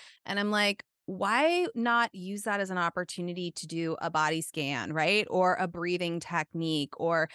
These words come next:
something a little bit more centering and nurturing than, like, now I'm gonna zone out on my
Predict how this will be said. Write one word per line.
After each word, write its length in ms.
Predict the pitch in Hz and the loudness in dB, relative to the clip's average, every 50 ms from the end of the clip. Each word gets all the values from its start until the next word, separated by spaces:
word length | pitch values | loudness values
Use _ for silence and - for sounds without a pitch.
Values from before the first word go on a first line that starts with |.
| - - - | -16 -14 -8
something 580 | - - 254 262 269 - 349 349 311 294 277 - | 0 0 2 2 2 0 0 0 2 2 2 2
a 80 | 214 | 0
little 240 | 208 196 196 208 208 | 0 0 2 0 2
bit 160 | 196 214 - | 2 0 0
more 240 | - 185 180 165 170 | 0 0 0 0 -2
centering 1000 | 175 - - - - 156 147 160 160 - 190 214 214 214 220 220 220 220 220 214 - | -2 -4 -6 -4 -4 -2 -2 -2 -4 -6 -6 -6 -4 -2 -2 -2 -2 -4 -4 -6 -6
and 440 | - 180 170 165 160 160 160 160 - | -4 -4 -2 -2 -2 -4 -6 -8 -8
nurturing 800 | - 160 151 135 160 - - - 240 247 247 254 262 262 247 220 | -6 -6 -4 -4 -4 -6 -4 -2 0 0 0 2 2 0 0 0
than, 240 | 196 180 175 170 165 | 2 2 2 2 2
like, 220 | 165 160 156 - - | 2 0 0 0 -2
now 160 | 160 147 151 151 | -2 0 0 0
I'm 80 | 156 | 0
gonna 240 | 156 151 147 147 143 | 0 -2 -2 -2 -2
zone 260 | 143 156 127 135 139 | -2 -2 -2 -2 -2
out 240 | 143 117 127 113 - - | -2 -2 -2 -4 -4 -4
on 240 | 95 131 143 139 143 | -4 -4 -2 -2 -2
my 300 | 143 127 127 123 139 | -2 -2 -2 -4 -6